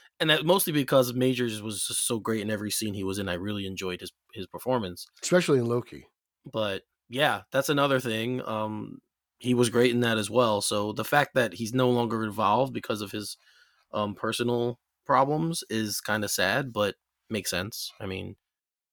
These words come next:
Speaker 1: can't have guys being accused of being confound guilty of beating women, uh, and continue to keep their job,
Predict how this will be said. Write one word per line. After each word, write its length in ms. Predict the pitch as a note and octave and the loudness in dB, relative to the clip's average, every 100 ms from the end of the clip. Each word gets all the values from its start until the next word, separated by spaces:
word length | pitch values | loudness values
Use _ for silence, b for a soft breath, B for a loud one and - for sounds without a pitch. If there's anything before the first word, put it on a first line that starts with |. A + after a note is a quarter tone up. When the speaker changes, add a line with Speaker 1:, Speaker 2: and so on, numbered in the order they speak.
| _ _ _ _ _ | _ _ _ _ _
Speaker 1:
can't 220 | - G2 | -4 -2
have 140 | G#2 G2+ | -2 0
guys 260 | G2+ G2+ | 0 0
being 500 | G2+ G2+ G2+ G2 G2+ - | -4 -6 -6 -6 -10 -10
accused 340 | - G#2+ G#2 | -6 -6 -6
of 220 | F#2+ F#2 - - _ - | -8 -10 -16 -20 _ -6
being 220 | G#2+ G2+ | -4 -4
confound 640 | G#2+ F#2+ - B2 A#2+ G#2 - | -6 -6 0 2 2 -2 -4
guilty 320 | C3 C#3 A#2+ | -2 -2 -2
of 260 | G#2+ G2+ G2 _ - | -4 -4 -12 _ -8
beating 300 | A2+ A2+ G#2+ | -4 -2 -2
women, 400 | A#2 G2+ F#2 G2+ _ _ _ _ _ _ _ _ - | -2 -2 -6 -8 _ _ _ _ _ _ _ _ -10
uh, 400 | - C#2+ A#1+ - - _ - | -6 -6 -8 -12 -18 _ -16
and 240 | G2+ F#2+ F2+ | -10 -8 -8
continue 400 | G2 - G#2 G2+ | -8 -4 -4 -4
to 200 | G2 F#2+ | -4 -6
keep 260 | - - | -10 -10
their 140 | - F2+ | -6 -2
job, 420 | F#2 F2+ E2 D#2+ | 0 0 0 -4